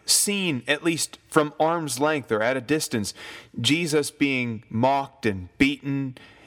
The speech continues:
carrying the cross up that hill, crucified, buried in a tomb.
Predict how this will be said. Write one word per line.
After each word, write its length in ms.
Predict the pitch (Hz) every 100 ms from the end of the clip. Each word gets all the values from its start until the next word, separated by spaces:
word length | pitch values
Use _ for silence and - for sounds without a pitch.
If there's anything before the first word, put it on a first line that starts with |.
| - - _ _ _ _
carrying 560 | - 160 180 185 170 160
the 80 | 143
cross 460 | - 139 139 127
up 160 | 131 123
that 220 | 127 117
hill, 500 | 117 117 113 110 110 - _ _ - _ -
crucified, 840 | 170 180 - 156 135 120 113 107 104 _ _ _ _ _ _ _ _ -
buried 380 | 127 143 147 123
in 100 | 113
a 80 | 101
tomb. 560 | - 110 87 85 -